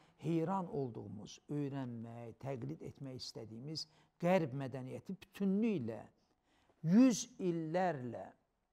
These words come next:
ölçülən bu motivasiyaların üzərində köklənib və burada qeyri-təbii heç nə yoxdur. Biz nə qədər dünyəvi dövlət olduğumuzu, nə qədər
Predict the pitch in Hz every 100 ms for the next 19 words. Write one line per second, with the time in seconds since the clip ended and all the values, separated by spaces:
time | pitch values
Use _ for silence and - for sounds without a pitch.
0 | _ _ _ _ _ _ _ - 170 156
1 | - 151 165 165 143 151 143 - 160 143
2 | 156 - 131 113 107 113 - 127 127 123
3 | 120 113 117 - 117 - - 107 107 _
4 | - 139 143 226 202 135 143 147 170 -
5 | _ _ _ - 175 151 135 - 135 120
6 | 123 120 135 - _ _ _ _ _ _
7 | 139 - 123 117 127 85 _ - _ _
8 | _ _ _ _ _ _ - 156 143 165
9 | 139 139 120 - 147 139 131 135 139 131
10 | 131 123 127 127 - 131 127 131 110 113
11 | - 55 - - _ _ _ - 156 143
12 | 143 151